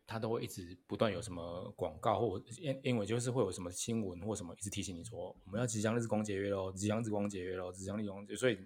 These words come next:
还好，其实基本上，而且你知道，日光节约时间通常都是调整的时间、就是，呃，凌晨，比如说两三点的时候啊。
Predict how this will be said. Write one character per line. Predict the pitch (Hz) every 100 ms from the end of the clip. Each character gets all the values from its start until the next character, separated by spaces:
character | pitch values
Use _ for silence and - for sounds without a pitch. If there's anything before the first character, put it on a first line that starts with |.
| -
还 | 87 95
好， | 92 - -
其 | - 104
实 |
基 | 104
本 | 92
上， | 95 98 -
而 |
且 | 135
你 | 104
知 | 98
道， | 123 - - - -
日 | 135
光 | 135
节 | 117
约 | 110
时 | 107
间 | 104 104 104
通 | 117
常 | 110 101
都 | 98
是 | 107
调 | - 92
整 | 95 87
的 | 85
时 | 95
间、 | 92
就 | 92
是， | 101 92 - - - - - - _ _ -
呃， | 104 98 95 92 90
凌 | 95 107
晨， | 92 87
比 |
如 | 87
说 |
两 | 92 82
三 | 90 90
点 | -
的 | -
时 | 101
候 | 92
啊。 | 87